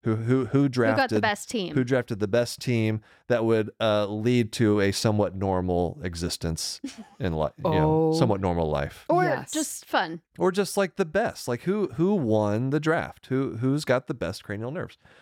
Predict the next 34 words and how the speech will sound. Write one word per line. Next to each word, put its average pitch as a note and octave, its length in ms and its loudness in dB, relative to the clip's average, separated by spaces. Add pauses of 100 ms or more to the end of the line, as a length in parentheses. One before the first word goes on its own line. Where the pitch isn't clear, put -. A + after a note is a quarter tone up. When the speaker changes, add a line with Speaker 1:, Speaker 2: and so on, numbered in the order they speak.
(220)
Speaker 1:
Um, G#2+ 380 0
by C#3+ 220 0
any G#3+ 260 0
metric F3+ 460 0
you E3 240 0
want D3 300 0
to C#3+ 200 2
put - 380 -2
on F2+ 220 -4
that. B1 280 -8
So, G2+ 340 0
Speaker 3:
Okay. F3 260 -2
Speaker 1:
anyway, E2+ 260 0 (480)
Speaker 3:
Let's G3 140 -2
Speaker 1:
Doctor A3 200 2
Speaker 3:
do A#3 60 4
this. D4 160 4
Speaker 1:
Nath. G3+ 100 -2
Speaker 3:
I'm A#3+ 140 2
gonna D4+ 120 0
start - 280 0
with - 160 -6
cranial B3+ 440 0
nerve G3 280 0
ten. C#4 520 -2 (380)
I A3+ 200 2
want G#3+ 460 0
that A3+ 240 0
vagus. G3+ 840 0
I, G3 100 -2
you G#3 220 2
need A#3+ 260 6
autonomic G#3 800 0
function. F3 640 0